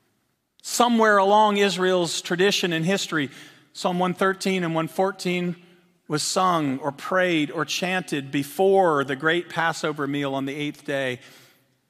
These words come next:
And one fifteen on to the end, this one was sung at the end, chanted at the end as they drank that fourth glass of wine at the Passover. Somewhere in that tradition, that heritage developed.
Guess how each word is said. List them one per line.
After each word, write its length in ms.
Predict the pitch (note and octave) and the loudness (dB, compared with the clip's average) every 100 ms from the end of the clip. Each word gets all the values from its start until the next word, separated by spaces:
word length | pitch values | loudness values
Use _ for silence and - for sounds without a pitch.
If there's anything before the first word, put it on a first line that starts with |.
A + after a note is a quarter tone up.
| _ _ _ _ _ - | _ _ _ _ _ -12
And 220 | C#3 C#3 | -8 -4
one 200 | D#3 D3+ | -4 -4
fifteen 540 | - F3 - - C#3+ | -4 -6 -6 -4 -4
on 300 | D3+ D#3 D#3 | -4 -4 -4
to 100 | D3 | -8
the 160 | C3+ C3+ | -10 -6
end, 500 | D3+ C#3 B2 C3 C#3 - _ _ _ _ _ _ - | -6 -4 -4 -6 -8 -12 _ _ _ _ _ _ -8
this 260 | D3+ - | -6 -6
one 360 | C3 A#2+ B2 B2+ _ _ _ - | -8 -8 -8 -10 _ _ _ -12
was 120 | C3+ | -8
sung 380 | - D#3 D#3+ D#3+ | -4 -2 -2 -6
at 120 | D#3+ | -4
the 140 | E3 | -4
end, 360 | D3+ D3 A#2+ A#2 - _ _ _ _ | -2 -4 -6 -8 -14 _ _ _ _
chanted 440 | - E3 E3+ E3 | -4 -2 -2 -2
at 120 | D#3 | -2
the 160 | D#3 D3+ | -2 -2
end 200 | E3 D3+ | 0 0
as 100 | C#3+ | -2
they 120 | D3+ | -2
drank 240 | C#3+ D#3 D#3+ | 0 0 0
that 180 | D3+ | -4
fourth 320 | - F3 D#3 - | -2 0 0 0
glass 440 | D#3+ D3+ D3+ - | -2 0 -2 -4
of 100 | C#3 | -8
wine 420 | C#3+ D3+ D3+ D3+ | -4 -4 -2 -4
at 100 | C3+ | -6
the 40 | C#3+ | -8
Passover. 800 | - D3+ C#3+ C#3 B2+ A#2 A2 A2 _ _ _ _ _ _ - | -6 -6 -6 -8 -8 -10 -12 -14 _ _ _ _ _ _ -16
Somewhere 720 | - F3 F3+ D3+ C3+ C3 C3+ | -4 -2 0 0 0 -2 -4
in 220 | D3 C#3 | -4 -4
that 280 | C3 C3+ - | -4 -6 -10
tradition, 560 | C#3+ C#3+ - - C3 | -8 -8 -10 -10 -8
that 320 | C3 C3+ C3+ - _ _ _ _ _ | -6 -6 -8 -18 _ _ _ _ _
heritage 520 | D#3 D3 C3+ B2 - | -6 -4 -4 -8 -10
developed. 680 | B2 C3 C3 B2 - - | -6 -6 -6 -8 -16 -20